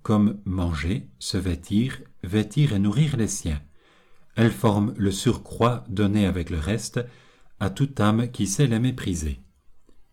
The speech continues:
L'appartement assumait l'aspect spécial des logis à nombreux enfants.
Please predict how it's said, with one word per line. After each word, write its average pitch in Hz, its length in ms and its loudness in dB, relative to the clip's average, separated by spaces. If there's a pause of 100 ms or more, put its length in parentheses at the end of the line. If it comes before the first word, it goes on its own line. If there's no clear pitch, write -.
(1300)
L'appartement 160 800 6
assumait 151 480 6
l'aspect 127 340 4
spécial 135 540 4
des 113 120 4
logis 117 380 4
à 101 140 -2
nombreux 113 400 4
enfants. 87 440 -2